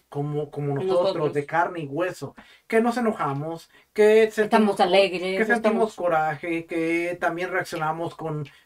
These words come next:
Speaker 1: como, como Shrek, como el ogro, ah, pero que también somos gente que estamos dispuestos a crecer y a amarnos, a respetarnos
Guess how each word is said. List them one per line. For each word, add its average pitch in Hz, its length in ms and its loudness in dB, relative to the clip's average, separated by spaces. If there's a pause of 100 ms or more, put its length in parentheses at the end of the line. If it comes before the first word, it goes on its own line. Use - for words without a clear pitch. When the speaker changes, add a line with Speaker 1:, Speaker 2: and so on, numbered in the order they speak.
Speaker 1:
como, 160 380 -6
como 151 240 -6
Shrek, 175 420 0
como 160 240 -6
el 160 120 -2
ogro, 180 500 2 (300)
ah, 156 220 -2 (340)
pero 175 260 0
que - 180 -16
también 170 320 -6
somos 190 300 -8
gente 156 460 -8 (260)
que - 80 -12
estamos 160 360 -8
dispuestos 151 520 -12
a 143 80 -8
crecer 143 540 -8 (260)
y 139 80 -6
a 123 60 -8
amarnos, 135 540 -8
a 131 40 -8
respetarnos 135 800 -6